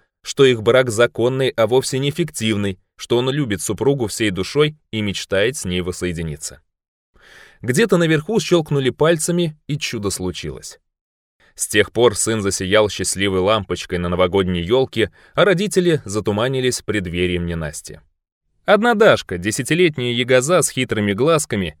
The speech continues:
радовалась за брата, планировала, как они будут болтать по-испански, и покупала нехитрые девчачьи подарки для невестки. Смоля одну папироску за другой в гулком подъезде, отдающем щедрое эхо каждому скрипу несмазанной двери,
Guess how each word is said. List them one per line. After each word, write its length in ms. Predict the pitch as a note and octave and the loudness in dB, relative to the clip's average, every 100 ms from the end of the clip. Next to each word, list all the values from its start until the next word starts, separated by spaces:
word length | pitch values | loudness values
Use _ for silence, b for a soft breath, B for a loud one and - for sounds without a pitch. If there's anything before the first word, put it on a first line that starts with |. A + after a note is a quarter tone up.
| _ | _
радовалась 560 | C#3 G#3 C#3+ F#2 F2+ | 0 2 2 2 0
за 140 | E2 G2 | 0 0
брата, 400 | F#2 E2+ - - _ _ | 2 -2 -6 -18 _ _
планировала, 720 | - G2 G#2 A2+ B2+ G#2+ G2+ | -2 0 2 2 2 2 2
как 160 | F#2+ G2 | 0 0
они 180 | G2+ G2+ | 0 0
будут 280 | G#2 G#2 F#2+ | -2 -2 0
болтать 440 | G2 G2 A#2 A2+ | 0 0 -2 -2
по-испански, 800 | G#2 F#2+ - C3 C#3 B2+ C3 A#2+ b - | -4 -4 -2 -2 -2 -4 -6 -8 b -4
и 120 | E3 | -2
покупала 500 | D#3 D3+ C#3 F3+ D#3+ | 0 -2 0 2 2
нехитрые 640 | C3 B2 D#3+ D#3 - A#2+ | 0 -4 -4 -2 0 0
девчачьи 580 | G#2 G2+ - C#3 B2 G2+ | -2 -6 -2 -2 -2 -2
подарки 480 | G2+ F#2 G#2 F#2+ F#2+ | 0 2 2 0 -4
для 160 | F2+ | -2
невестки. 640 | F2+ F2+ E2+ - - - - _ _ _ _ _ _ _ _ _ | -2 -2 -4 -8 -14 -20 -20 _ _ _ _ _ _ _ _ _
Смоля 440 | - G#2+ B2+ F#3+ | -6 0 4 6
одну 220 | E3+ D3 D#3 | 6 4 2
папироску 580 | C#3+ B2+ B2+ D#3 - | 4 6 4 4 0
за 100 | A2 | -2
другой 580 | G2+ G#2 G2 D3 C#3 F2 - | 2 2 2 2 2 0 -12
в 140 | E2 | -4
гулком 420 | G2 C#3 - G2+ | 0 0 0 -2
подъезде, 720 | F2+ F#2+ G2 D3+ B2 F#2+ F#2+ - _ | 0 0 0 -2 -2 -2 -4 -4 _
отдающем 640 | G#2+ G2+ C#3+ F#3 - C#3+ | -2 0 0 -2 -4 -4
щедрое 500 | - D#3+ C#3 B2 A#2+ | -2 -2 2 4 2
эхо 320 | - D3+ - G#2+ | 4 0 0 0
каждому 460 | C3+ B2+ G#2+ G#2 | 2 2 2 -2
скрипу 440 | G2 - B2 - G2 | -4 -4 -6 -2 -2
несмазанной 600 | F#2+ - G#2 F#2 F2 E2+ | -2 -2 -2 -2 -4 -4
двери, 460 | F2+ C#3 F#3 D#3+ | -4 -2 -2 -4